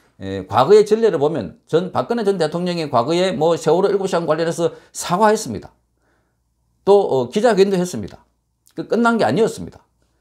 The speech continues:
탄핵으로 몰고 갔습니다. 계속. 그 다음에 구속으로 갔습니다. 자, 그런 것처럼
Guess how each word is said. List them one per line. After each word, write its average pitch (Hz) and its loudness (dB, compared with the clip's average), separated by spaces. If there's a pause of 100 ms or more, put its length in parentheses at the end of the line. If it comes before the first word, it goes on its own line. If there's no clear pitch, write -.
(200)
탄핵으로 208 2
몰고 113 -2
갔습니다. 98 -10 (160)
계속. 120 -2 (200)
그 147 2
다음에 208 0
구속으로 208 2
갔습니다. - -10 (680)
자, - -6
그런 214 4
것처럼 170 -2